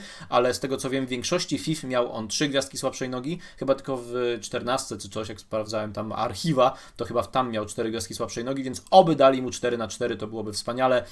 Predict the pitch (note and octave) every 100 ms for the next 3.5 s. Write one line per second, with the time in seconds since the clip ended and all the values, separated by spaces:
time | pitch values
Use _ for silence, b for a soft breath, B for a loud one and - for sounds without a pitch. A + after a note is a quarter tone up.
0 | B B - B2 B2+ A#2+ B2 B2 A#2+ B2+
1 | A#2+ B2 B2 A2+ A#2 B2 - A2+ C3+ C3+
2 | B2 - B B A2+ A2+ A#2 - A2+ -
3 | B2 G#2 C#3 C#3 C3+